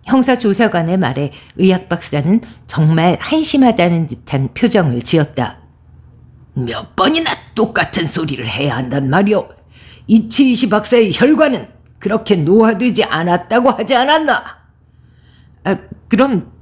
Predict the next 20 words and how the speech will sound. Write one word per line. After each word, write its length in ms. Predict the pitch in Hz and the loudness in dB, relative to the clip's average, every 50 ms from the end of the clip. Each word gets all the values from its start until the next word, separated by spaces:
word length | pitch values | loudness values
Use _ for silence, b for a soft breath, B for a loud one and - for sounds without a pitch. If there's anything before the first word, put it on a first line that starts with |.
| _ _ | _ _
누군가가 720 | - 170 185 226 202 254 254 214 233 226 254 254 - - | -4 0 2 4 6 6 6 6 6 4 4 2 2 0
의도적으로 880 | - 175 226 226 240 - 262 254 214 226 220 208 196 185 214 233 220 170 123 143 160 | 0 2 4 4 4 4 2 2 2 2 2 2 2 0 2 2 2 0 0 0 2
뇌혈전을 760 | 190 214 226 214 220 208 180 185 - 190 185 208 233 226 185 | 4 4 6 6 4 4 2 2 0 2 2 4 4 4 2
일으켰단 480 | 190 175 - - 185 185 - 175 156 | 2 0 0 0 -4 -2 0 0 0
말입니까?" 720 | 151 139 131 123 120 110 104 - - 190 254 - - - - _ _ _ _ _ _ _ _ _ _ _ _ _ _ - - - - - - | 0 0 0 -2 -4 -4 -6 -2 -2 -2 -2 -2 -8 -18 -20 _ _ _ _ _ _ _ _ _ _ _ _ _ _ -20 -20 -20 -20 -20 -16
"그렇게 480 | - - 165 160 165 160 165 - 165 160 | -6 -2 0 2 2 0 0 0 0 0
생각하는 720 | - - 143 151 151 170 160 - - - 208 226 220 196 | 0 0 0 2 2 2 0 0 0 2 4 4 4 4
게 380 | 175 165 147 117 95 78 - - - - | 2 0 -2 -2 -6 -12 -16 -20 -20 -20
타당할 640 | _ - - 143 160 165 170 131 101 85 143 202 - | _ -4 -2 -2 -2 0 -2 -2 -2 -2 -4 -4 -4
거요." 380 | - 143 151 127 - - - - - - - - - - - b b b b b b b b b b | -2 -4 -4 -4 -6 -12 -20 -20 -20 -20 -20 -20 -20 -20 -20 b b b b b b b b b b
노구치 440 | _ - 170 202 185 226 220 - 240 | _ 0 0 0 0 0 -2 -2 -4
박사는 540 | 202 202 202 - - 170 185 220 247 226 240 | -4 -4 -4 -4 -2 0 2 2 2 0 -2
팔짱을 560 | - - 320 311 - 254 247 233 220 214 220 | -4 -4 -4 -2 0 0 0 2 0 0 0
끼고 460 | - 170 156 - - 165 226 294 B B B B B _ | -2 -4 -4 -2 -2 -2 -2 -4 B B B B B _
두세 280 | - 165 147 165 143 | -8 -6 -4 -4 -4
번 260 | - 139 170 185 208 - - - | -2 0 0 0 0 -2 -4 -2
고개를 460 | - 190 160 - 160 - - 113 110 | 0 0 2 2 -2 -2 -2 -6 -8
끄덕였다. 800 | - - 220 214 240 220 - 139 120 - - - 82 - - - _ _ _ _ _ _ - - - - - _ - - - - - - - - - - - - - - 147 120 B B B B B B B B B - - - - _ | 0 0 2 2 2 0 0 -4 -8 -10 -12 -14 -16 -16 -16 -20 _ _ _ _ _ _ -20 -20 -20 -20 -20 _ -20 -20 -20 -20 -20 -20 -20 -20 -20 -20 -20 -20 -12 -10 -10 -10 B B B B B B B B B -20 -20 -20 -20 _
"그런 340 | - - 185 180 190 190 196 180 | -4 0 2 2 4 2 2 2
게 480 | 151 180 202 233 226 233 - - - | 2 2 2 2 0 -2 -6 -14 -20